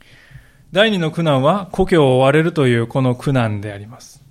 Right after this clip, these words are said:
ふるさとを失うということ。帰りたくても帰れない。あるいは、あー、帰還ですね、え、避難指示が解除されて、歯を食いしばって帰還しても生活がなかなか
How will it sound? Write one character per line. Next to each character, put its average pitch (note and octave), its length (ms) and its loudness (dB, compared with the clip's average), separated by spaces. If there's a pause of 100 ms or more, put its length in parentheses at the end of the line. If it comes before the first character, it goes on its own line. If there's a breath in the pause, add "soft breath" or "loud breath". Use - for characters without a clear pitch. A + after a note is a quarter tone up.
(120)
ふ C#3+ 140 -6
る E3+ 80 0
さ F3 160 -2
と B2+ 120 -4
を A#2+ 40 -4
失 C#3 280 -6
う D3+ 140 -6
と B2 100 -10
い A2 80 -10
う G#2+ 60 -14
こ - 140 -20
と。 - 80 -20 (1040 soft breath)
帰 A3 240 -2
り A3+ 100 -4
た A3 120 -2
く A3+ 60 -16
て F3 80 -2
も C3+ 120 0
帰 C#3 280 -2
れ F#3 120 0
な D#3 120 0
い。 G#2 80 -8 (1200 soft breath)
あ D3+ 100 -2
る F#3+ 80 2
い - 20 2
は、 E3+ 340 2 (200 loud breath)
あ - 1160 -8
ー、 - 40 -14
帰 - 140 -18
還 D3 560 -4 (200)
で D3 60 -12
す - 100 -10
ね、 F3 100 -4
え、 - 40 -6 (120)
避 C3+ 180 -6
難 D#3 460 -2
指 B2 180 -14
示 D3 240 -4
が A#2+ 120 -2
解 E3 220 -2
除 C3+ 120 -4
さ C#3 120 -4
れ B2+ 120 -2
て、 C#3+ 160 -6
歯 G#3+ 180 -6
を G3+ 40 -2
食 F3+ 200 -4
い F#3 40 -2
し G3+ 120 -2
ば G3 100 0
っ F#3+ 40 -4
て F#3+ 100 -6
帰 - 140 -12
還 D3+ 180 -2
し - 80 -10
て D#3+ 100 -4
も C3 120 -4
生 F3+ 180 -6
活 F#3 240 -6
が F3+ 100 -4
な E3 120 -8
か F#3 100 -12
な F#3+ 120 -10
か F#3+ 280 -2